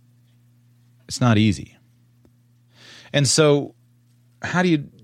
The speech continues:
if you're gonna become an author, all you can really do is just sit down and start writing. Now, you can study along the way,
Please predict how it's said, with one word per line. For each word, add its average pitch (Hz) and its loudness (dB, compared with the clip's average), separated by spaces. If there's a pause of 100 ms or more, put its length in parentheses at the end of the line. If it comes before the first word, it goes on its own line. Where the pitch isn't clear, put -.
(200)
if 131 -6
you're 143 2
gonna 147 2
become 123 0
an 113 2
author, 131 2
all 143 2
you 156 0
can 127 -2
really 120 2
do 151 2
is 117 4
just 107 -4
sit - -4
down 98 0
and 101 -4
start 98 -2
writing. 120 -2
Now, 151 0
you 196 2
can 101 -4
study - -2
along 95 0
the 80 -6
way, 98 0